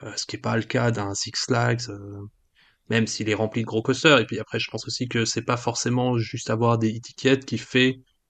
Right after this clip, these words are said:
que le parc est bien, quoi. C'est, enfin, je trouve que les, par exemple, les Disney Hollywood Studios, ok, ils ont Rise of the Resistance, ils ont la Tour de la Terreur, ils ont, euh, euh, Mickey, Minnie, euh, machin truc.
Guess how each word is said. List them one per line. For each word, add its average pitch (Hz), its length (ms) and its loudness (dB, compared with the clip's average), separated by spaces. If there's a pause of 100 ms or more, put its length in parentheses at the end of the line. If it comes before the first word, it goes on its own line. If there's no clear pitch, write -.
(120)
que 117 80 2
le 104 80 2
parc 117 240 2
est 110 40 6
bien, 135 280 6
quoi. 107 200 -4
C'est, 101 320 -8
enfin, 104 220 -6 (540)
je - 120 -16
trouve 123 160 4
que 123 100 4
les, 107 880 2
par 113 120 -10
exemple, 110 280 -4
les 104 40 2
Disney 110 320 0
Hollywood 110 280 2
Studios, 123 500 2 (600)
ok, - 220 -2
ils 120 300 6
ont 110 300 2
Rise 113 220 0
of 110 80 2
the 110 40 0
Resistance, 110 680 2
ils 104 100 -2
ont 107 60 -2
la 107 100 0
Tour 110 160 -2
de 110 40 0
la 104 80 2
Terreur, 113 540 2
ils 101 200 -2
ont, 104 280 -6
euh, 101 240 -8 (500)
euh, 104 160 -8
Mickey, 113 580 0
Minnie, 113 480 0
euh, 101 100 -6
machin 110 300 -6
truc. 120 380 -4